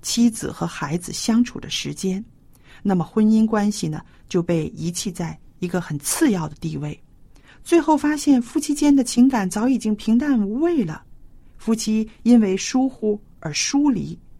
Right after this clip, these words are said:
到了不能够再有任何逆转的时候，有可能就失去了婚姻。那我们说，说了这么多的例子，其实基督徒和普通人一样，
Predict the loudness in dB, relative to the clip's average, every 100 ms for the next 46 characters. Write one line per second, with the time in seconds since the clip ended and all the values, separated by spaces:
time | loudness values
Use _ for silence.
0 | -20 -20 -4 2 2 2 2 4 6 4
1 | 0 -2 -2 -2 -2 -2 4 4 4 0
2 | -4 -4 -4 0 2 0 -4 -6 -8 -8
3 | -6 -8 -8 -14 -20 -20 -20 -6 -4 -2
4 | -4 -4 -6 -8 -12 -10 -6 -4 -2 -2
5 | 0 -4 -4 -6 -2 0 -2 -4 -8 -20
6 | -20 -20 -20 -20 -20 -20 -20 -20 -14 2
7 | 4 6 4 2 0 0 -4 -20 _ -20
8 | -20 -20 -20 -8 0 2 2 0 2 0
9 | 0 0 -2 -4 -8 -10 -14 -20 _ -20
10 | -20 -20 -20 -20 -18 -4 -2 0 0 -4
11 | -8 -12 -20 -20 -20 -2 0 2 0 -2
12 | -4 -4 -6 -16 -20 -20 -20 -20 -20 -20
13 | -20 -2 -2 0 -2 2 4 4 4 2
14 | 0 0